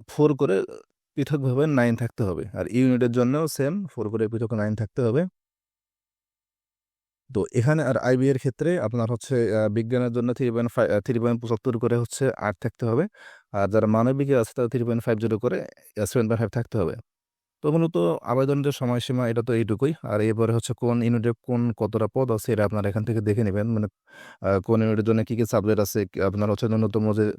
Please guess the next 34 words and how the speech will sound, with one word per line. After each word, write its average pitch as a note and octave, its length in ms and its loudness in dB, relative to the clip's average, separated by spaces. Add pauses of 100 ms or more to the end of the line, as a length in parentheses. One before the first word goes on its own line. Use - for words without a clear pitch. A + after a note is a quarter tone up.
(260)
সাবজেক্ট A#2 360 -2
ক্রাইটেরিয়াগুলো G#2+ 560 2
আছে, G2 200 -2
এগুলো G#2+ 200 0
কী A#2 120 -8
কী B2 120 -2
আছে, G#2 300 -2
এগুলো A2+ 160 0
আপনারা G2+ 260 2
এখান G2+ 200 -2
থেকে G#2 180 -2
দেখে A#2+ 220 2
নেবেন। F2 220 0 (1300)
তো - 80 -8
আমি C#3+ 160 4
এখান C#3+ 200 0
থেকে C#3+ 180 0
হচ্ছে D3+ 220 0
ডাইরেক্ট, A#2+ 380 2
আ, G2+ 160 0
আবেদনের A2+ 300 0
পুরো A2+ 220 -6 (520)
প্রসেসে A#2 240 -4
চলে C3 240 2
গেলাম। A#2 220 2
তো B2+ 120 0
এখান A#2 220 2
থেকে C3+ 160 2
প্রথম B2+ 440 0
ধাপ A#2 160 0
হচ্ছে A2+ 240 -2
আমাদের, A#2+ 280 2 (500)
এখানে B2+ 160 0
মোট C3 160 0